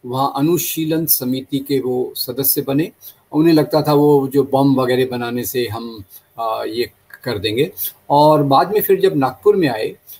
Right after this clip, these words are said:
तो नागपुर में शुरुआत में उन्होंने नॉन कोऑपरेशन मूवमेंट में भाग लिया।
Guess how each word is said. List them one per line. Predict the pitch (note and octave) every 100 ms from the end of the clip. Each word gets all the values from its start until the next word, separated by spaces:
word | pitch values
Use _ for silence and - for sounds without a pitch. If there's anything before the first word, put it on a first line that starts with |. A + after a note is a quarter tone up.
| _ E3+
तो |
नागपुर | C#3 C3+ - F#3+ G3
में | G3+
शुरुआत | - D3+ D3+ F3 F#3+ F#3+
में | D#3+
उन्होंने | C#3+ D#3+ C#3 B2 C#3+ C#3+ - _ -
नॉन | A#2+ C#3 F3 F#3+
कोऑपरेशन | - C#3+ B2+ - C3 B2+ C#3+ A#2
मूवमेंट | A#2 A2+ G2 F#2 _ _ _ _ _ - -
में | A#2+ C3 C3 -
भाग | A2 C3 A#2
लिया। | G2 F2